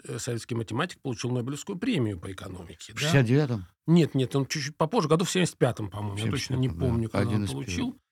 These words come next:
Speaker 1: Так, ну, один из первых нобелевских лауреатов.
Speaker 2: По экономике.
Speaker 1: По экономике, да,
Speaker 2: Потому
Speaker 1: хотя он
Speaker 2: что
Speaker 1: был пр-, профессиональным математиком, но вот Нобелевскую премию он получил по экономике, и занимался он проблемами,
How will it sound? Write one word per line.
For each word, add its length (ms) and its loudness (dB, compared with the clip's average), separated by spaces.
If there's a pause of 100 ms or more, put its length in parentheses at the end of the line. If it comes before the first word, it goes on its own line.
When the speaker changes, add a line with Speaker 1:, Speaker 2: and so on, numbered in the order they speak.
(180)
Speaker 1:
Так, 200 -2
ну, 100 4
один 180 4
из 80 2
первых 360 2
нобелевских 440 -2
лауреатов. 580 0
Speaker 2:
По 120 4
экономике. 420 4
Speaker 1:
По 100 6
экономике, 560 6
да, 260 2
Speaker 2:
Потому 20 -8 (140)
Speaker 1:
хотя 80 4
он 80 6
Speaker 2:
что 100 6
Speaker 1:
был 60 4
пр-, 180 0
профессиональным 640 2
математиком, 640 -2
но 100 -2
вот 180 -6
Нобелевскую 540 -2
премию 280 -4
он 40 -6
получил 320 -6
по 140 -4
экономике, 560 -2 (180)
и 240 0
занимался 680 4
он 400 4
проблемами, 840 4